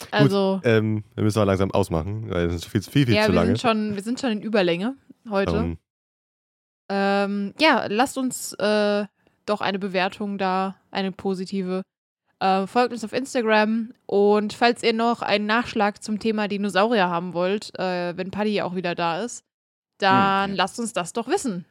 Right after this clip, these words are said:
Speaker 1: Und vielleicht machen wir noch eine Folge. Oder bauen das mal eine lange Folge ein.
Speaker 3: Genau.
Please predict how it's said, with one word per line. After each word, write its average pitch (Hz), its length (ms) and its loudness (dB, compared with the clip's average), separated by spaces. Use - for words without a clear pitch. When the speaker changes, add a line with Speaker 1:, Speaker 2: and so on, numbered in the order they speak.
Speaker 1:
Und 208 300 -6
vielleicht 180 380 0
machen 214 260 -2
wir 233 120 0
noch 226 160 -8
eine 180 200 -6
Folge. 156 400 -12
Oder 175 320 -4
bauen 190 260 -2
das 196 160 -6
mal 202 80 -4
eine 190 140 -6
lange 208 240 0
Folge 165 320 -6
ein. - 200 -12
Speaker 3:
Genau. 104 360 2